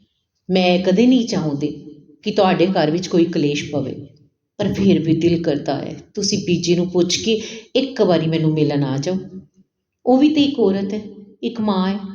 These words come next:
ਸਿਰਫ ਇੱਕੋ ਵਾਰੀ ਪਾਪਾ ਜੀ। ਮੈਂ ਬੀਜੀ ਨੂੰ ਆਖਿਆ, "ਬੀਜੀ, ਮੇਰਾ ਪਾਪਾ ਜੀ ਨੂੰ ਮਿਲਣ ਨੂੰ ਬੜਾ ਦਿਲ ਕਰਦਾ ਹੈ।" ਉਹ ਰੋ ਪਏ ਤੇ ਨਾਲ ਹੀ ਆਖਣ ਲੱਗੀ, "ਜਿਨ੍ਹਾਂ ਦੇ ਪਿਓ ਮਰ ਜਾਂਦੇ ਨੇ, ਉਹਨਾਂ ਨੂੰ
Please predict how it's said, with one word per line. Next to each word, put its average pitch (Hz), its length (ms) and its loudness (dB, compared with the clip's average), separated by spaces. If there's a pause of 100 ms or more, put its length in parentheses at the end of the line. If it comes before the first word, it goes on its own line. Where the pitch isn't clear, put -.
(180)
ਸਿਰਫ - 340 2
ਇੱਕੋ 330 680 4
ਵਾਰੀ 240 200 0
ਪਾਪਾ 170 300 -8
ਜੀ। 208 280 -12 (1000)
ਮੈਂ 170 180 4
ਬੀਜੀ 160 360 0
ਨੂੰ 156 160 2
ਆਖਿਆ, 151 340 -2 (440)
"ਬੀਜੀ, 165 680 -2 (180)
ਮੇਰਾ 175 220 4
ਪਾਪਾ 170 360 0
ਜੀ 185 160 -2
ਨੂੰ 180 120 0
ਮਿਲਣ 170 260 2
ਨੂੰ 185 100 0
ਬੜਾ 196 240 2
ਦਿਲ 170 220 2
ਕਰਦਾ 139 300 -4
ਹੈ।" 143 320 -12 (380)
ਉਹ 262 120 2
ਰੋ 214 220 4
ਪਏ - 300 -4 (600)
ਤੇ 233 100 2
ਨਾਲ 185 320 0
ਹੀ 202 60 2
ਆਖਣ 196 280 0
ਲੱਗੀ, 202 640 -4 (240)
"ਜਿਨ੍ਹਾਂ 175 420 2
ਦੇ 202 140 2
ਪਿਓ 175 300 2
ਮਰ 185 240 -2
ਜਾਂਦੇ 190 400 2
ਨੇ, 190 80 0
ਉਹਨਾਂ 170 380 -2
ਨੂੰ 185 260 0